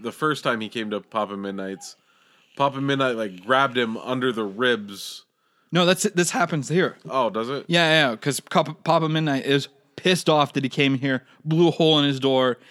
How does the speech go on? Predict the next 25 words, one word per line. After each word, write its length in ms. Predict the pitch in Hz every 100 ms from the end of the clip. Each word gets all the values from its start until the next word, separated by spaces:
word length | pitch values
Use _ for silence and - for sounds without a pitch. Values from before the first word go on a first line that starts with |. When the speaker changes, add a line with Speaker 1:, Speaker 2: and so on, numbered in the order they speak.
| - _
Speaker 2:
and 180 | 135 135
is 160 | 135 -
threatening 380 | 156 143 131
his 160 | 127 123
life. 300 | 123 110 95 _ _
Because, 260 | 139 139 131
uh, 300 | 135 135 135
right 180 | 147 151
at 100 | 151
that 120 | 151
instant, 400 | 147 135 131 -
Papa 200 | 151 135
Midnight's 400 | 139 135 131 127
like, 100 | 131
"No 260 | 135 147 143
fucking 340 | 143 135 135
way," 160 | 131 135
charges 540 | - 185 170 170 165
at 120 | 151
Constantine. 680 | - 151 139 - 123 135 131 - _ -
Constantine 420 | 127 117 - 123
doesn't 180 | 120 113
fire 280 | 156 170 156
Papa 320 | - 143 135
Midnight. 420 | 135 131 123